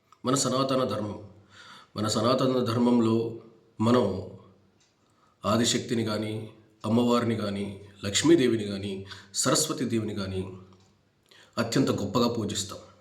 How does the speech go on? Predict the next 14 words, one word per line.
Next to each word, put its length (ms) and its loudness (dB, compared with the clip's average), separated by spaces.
ఇతర 200 -4
కంట్రీస్‌లో 880 -6
స్త్రీ 320 -6
దేవతలు 400 -6
లేరు. 340 -10
పర్సెంటేజ్. 540 -4
So, 120 -2
మనకి 240 -4
ఇక్కడ 160 -10
స్త్రీ 320 -2
దేవతలు 380 -4
అత్యంత 320 -6
శక్తివంతమైన 720 -6
దేవతలు. 440 -10